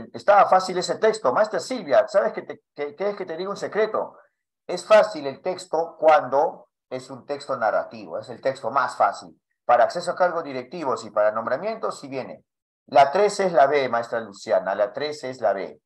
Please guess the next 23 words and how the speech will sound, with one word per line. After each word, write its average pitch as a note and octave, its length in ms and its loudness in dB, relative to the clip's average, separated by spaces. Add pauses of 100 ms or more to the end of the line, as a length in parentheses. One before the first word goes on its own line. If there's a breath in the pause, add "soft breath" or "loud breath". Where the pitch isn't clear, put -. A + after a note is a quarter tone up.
(540)
Maestra G#3+ 300 0
Marianita, G3 600 2
déjame G3 320 -2
ordenarme, D3+ 760 0
yo F#3 180 -6
tengo F#3+ 260 -4
que C#3 140 -10
ver, D3 360 -2 (420)
todavía E3 280 0
no G#3+ 120 -8
me G3 100 -6
ordeno, E3+ 440 -4
pues, D3 100 -12
maestra, D#3+ 600 -10
tengo F#3 240 0
bastantes E3+ 400 2
especialidades C#3 640 0
que C#3+ 100 0
atender, A#2 600 -2
pues, E2+ 220 -16
déjeme, G#2+ 600 -4
paciencia, D3+ 720 -4
paciencia. - 720 -4